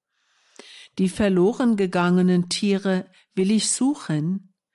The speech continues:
die Vertriebenen zurückbringen, die Verletzten verbinden, die Schwachen kräftigen, die Fetten und Starken behüten.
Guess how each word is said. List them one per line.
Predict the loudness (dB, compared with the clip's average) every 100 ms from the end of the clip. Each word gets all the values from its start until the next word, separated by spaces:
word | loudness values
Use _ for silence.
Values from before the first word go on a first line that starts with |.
| _ _ _ -20 -20 -20 -4
die | -4
Vertriebenen | 0 -2 -2 -2 0 0 2 2 2 2
zurückbringen, | -2 -2 -2 -4 -6 -12 -4 -2 0 -2 -6 -12 _ _ _ _ _ _ -20 -20 _ -2
die | -2
Verletzten | 0 0 2 0 -2 -6 -2 0 2 0 -2
verbinden, | -10 -4 -4 0 2 2 2 0 0 -2 -8 _ _ _ -20 -20 -20 -16 -2
die | 0
Schwachen | 0 0 -2 0 0 0
kräftigen, | -2 -2 -2 -4 -6 -4 -2 0 0 0 -8 _ _ _ _ _ -20 _ _
die | -2
Fetten | -2 0 -2 -2 -2 0 0 -2
und | 0 0
Starken | 0 -2 -2 -2 -4 -2 -2 2
behüten. | 0 0 -2 -2 -2 -4 -4 -6 -10